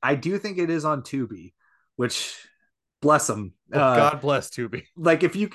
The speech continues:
Speaker 1: if you could get the four K, please do. I mean, it's, it's not out of print or anything. Like, you can a hundred percent do it. But if you don't wanna drop that money and you wanna test the waters first, it is on Tubi. But just know that if you do like it, there's a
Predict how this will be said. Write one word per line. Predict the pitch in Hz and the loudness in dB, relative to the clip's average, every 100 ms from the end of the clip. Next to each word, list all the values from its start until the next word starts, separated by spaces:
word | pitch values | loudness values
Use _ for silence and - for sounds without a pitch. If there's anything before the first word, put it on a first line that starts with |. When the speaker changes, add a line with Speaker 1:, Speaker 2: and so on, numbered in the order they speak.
| - | 2
Speaker 1:
if | 175 | 2
you | 196 | 2
could | 202 175 | -6 -4
get | 208 202 | -4 -4
the | |
four | - 170 156 | -6 -2 -2
K, | 156 147 117 - _ | 0 -2 -2 -6 _
please | _ 190 160 113 | _ -2 -2 -2
do. | 104 156 120 | 0 2 2
I | 117 | 0
mean, | 123 123 | -2 -6
it's, | 123 - - _ | -8 -12 -18 _
it's | 139 104 135 143 | -10 -4 -2 2
not | 185 170 | 4 4
out | 123 | 2
of | 95 | 0
print | 160 156 110 | 0 0 0
or | 117 | -2
anything. | 113 107 110 104 | -2 -4 -6 -4
Like, | 110 95 | -6 -6
you | 120 | -8
can | 117 117 | -6 -2
a | |
hundred | 123 113 | -2 -2
percent | 107 110 110 | -4 -2 2
do | 151 | 4
it. | 123 | 4
But | 123 143 | 2 0
if | |
you | 143 | 2
don't | 165 170 | 2 2
wanna | 156 127 | 0 -2
drop | 117 131 147 147 - | -2 0 2 2 -2
that | 123 131 | -6 -4
money | 135 135 117 113 | -4 -4 -4 -6
and | |
you | 117 | -4
wanna | 117 107 - | -4 -6 -4
test | 139 127 | -4 -4
the | 107 | -4
waters | 110 117 101 - | -2 -2 -2 -10
first, | - 95 - | -12 -12 -8
it | 135 107 | -8 -2
is | 113 104 | -2 -2
on | 95 | -6
Tubi. | - 107 87 85 - | -6 -6 -6 -8 -4
But | 117 | 0
just | 160 151 160 | 0 0 2
know | 156 143 110 107 - _ _ _ _ | 2 4 4 2 -2 _ _ _ _
that | 127 131 120 - | 0 2 2 -2
if | 127 | -6
you | 123 | -4
do | 117 123 | -2 0
like | 110 107 | 0 0
it, | 107 | -6
there's | 110 101 | -10 -10
a | 90 | -10